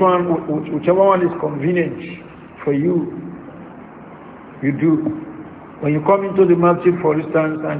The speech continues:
you have enough time, you can observe four rakah. And if you like, you can just, uh, limit it to two rakah, in line with the hadith of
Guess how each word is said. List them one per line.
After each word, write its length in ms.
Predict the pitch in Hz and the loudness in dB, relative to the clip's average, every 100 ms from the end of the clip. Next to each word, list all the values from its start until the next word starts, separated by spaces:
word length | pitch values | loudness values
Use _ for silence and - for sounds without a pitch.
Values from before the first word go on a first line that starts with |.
| 143 | -2
you 60 | |
have 220 | 143 170 160 | 2 2 2
enough 280 | 151 160 156 | -2 -2 -2
time, 220 | 151 156 156 | -4 -4 -6
you 80 | |
can 160 | 147 143 | -6 -6
observe 320 | 143 143 - - | -4 0 -2 0
four 160 | 156 147 | 0 0
rakah. 420 | 147 - - 180 | -2 -6 -8 -6
And 100 | 196 | -6
if 120 | 185 | -4
you 60 | 208 | 0
like, 220 | 233 220 180 | 2 2 -2
you 100 | 170 | -4
can 160 | 165 | -4
just, 280 | 160 190 185 190 - - - - - - - - - - - - - - - - - - - 156 | 0 2 0 -6 -14 -16 -20 -20 -20 -20 -20 -20 -20 -20 -20 -20 -20 -20 -20 -20 -20 -20 0 4
uh, 880 | 156 156 156 151 147 62 55 - - - - - - - - - - - 160 | 6 6 6 4 2 -2 -4 -8 -14 -18 -20 -20 -20 -20 -16 -14 -14 -6 0
limit 320 | 190 196 180 | 2 2 -4
it 80 | 170 156 | -6 -6
to 40 | - | -2
two 160 | 214 190 | 2 2
rakah, 440 | 147 - - - - - - - - - - - - | 2 -4 -8 -12 -18 -20 -20 -20 -20 -20 -20 -20 -6
in 160 | 143 135 | -2 2
line 240 | 170 175 | 2 2
with 380 | 156 156 156 - | 4 4 2 -2
the 60 | 143 | -4
hadith 320 | 139 147 170 | -4 0 0
of 60 | 151 | 0